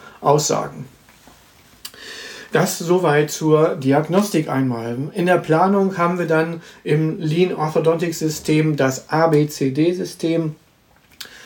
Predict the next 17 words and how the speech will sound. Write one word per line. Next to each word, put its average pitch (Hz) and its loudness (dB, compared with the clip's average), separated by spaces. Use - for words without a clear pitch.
Das 147 -2
ist - -8
auch 165 2
wiederum 156 2
eine 131 0
Einteilung, 165 4
dass 147 0
man 147 0
sich 131 -10
genau 143 2
überlegt, 143 0
man 139 -4
geht 135 -6
erstmal 151 -2
in 160 -6
die 156 -2
grobe 143 0